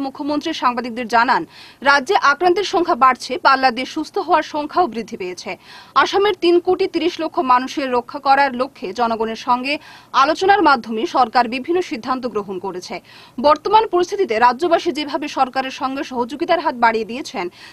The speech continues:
তাতে কৃতজ্ঞতা প্রকাশ করেন মুখ্যমন্ত্রী। সর্বানন্দ এদিন আরও বলেন, শুধু সরকারের আদেশের অপেক্ষায় থাকা ঠিক নয়, সরকার কঠোর নির্দেশ দিলেই পালন করবেন, নির্দেশ না পেলে করবেন না, এমন চিন্তা করা অনুচিত। রাজ্যবাসীকে নিজেদের সুরক্ষার স্বার্থে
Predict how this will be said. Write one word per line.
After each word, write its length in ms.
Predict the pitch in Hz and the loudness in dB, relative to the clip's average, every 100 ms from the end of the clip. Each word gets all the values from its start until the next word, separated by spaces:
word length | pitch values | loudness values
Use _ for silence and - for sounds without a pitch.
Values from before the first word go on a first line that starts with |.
| _ | _
তাতে 180 | 262 254 254 | 0 0 -6
কৃতজ্ঞতা 500 | 294 339 311 320 330 - | -2 0 2 2 2 0
প্রকাশ 240 | 220 - - | -4 -4 0
করেন 200 | 240 254 247 | 0 0 -4
মুখ্যমন্ত্রী। 360 | 196 202 185 180 185 170 - - - | -6 -6 -8 -8 -12 -12 -20 -20 2
সর্বানন্দ 380 | 320 349 381 403 427 | 4 6 4 2 -2
এদিন 160 | 320 359 - | 0 0 4
আরও 120 | 254 349 | 2 4
বলেন, 200 | 330 208 320 | 0 0 -4
শুধু 180 | - 349 403 - | -4 -2 -2 -2
সরকারের 400 | 285 311 339 359 254 | -2 2 0 2 2
আদেশের 280 | 262 339 349 | 2 -2 0
অপেক্ষায় 360 | 302 339 - 349 330 | 0 -2 -4 -4 -4
থাকা 180 | 277 277 | -4 -6
ঠিক 140 | - - 190 | -8 -8 -6
নয়, 160 | 165 - - - - | -8 -8 -20 -20 2
সরকার 340 | 302 302 359 370 302 | 2 4 4 2 0
কঠোর 260 | 285 349 311 | -4 -2 -2
নির্দেশ 260 | 277 240 285 202 | -2 -4 -6 -6
দিলেই 220 | 240 339 359 | -4 -2 2
পালন 180 | 262 254 247 | 2 2 -4
করবেন, 300 | 277 262 240 339 | -8 -4 -2 -2
নির্দেশ 260 | 247 240 254 240 | -2 -6 -2 0
না 60 | 233 | 0
পেলে 160 | 285 311 262 | 0 -6 -2
করবেন 280 | 262 320 262 | -2 0 -2
না, 60 | 175 - - - 262 | -4 -6 -18 0 2
এমন 160 | 294 440 359 | 2 2 0
চিন্তা 220 | 269 247 240 | 0 0 2
করা 160 | 226 220 247 | 2 2 0
অনুচিত। 340 | 240 202 190 - - - 254 | -4 -6 -10 -12 -20 -6 2
রাজ্যবাসীকে 540 | 269 277 349 - 330 359 | 2 4 2 0 0 0
নিজেদের 300 | 311 302 320 311 | 0 -2 -4 -6
সুরক্ষার 420 | 285 311 - 320 - | -6 -8 -2 -4 0
স্বার্থে 320 | 311 269 - | 0 0 -2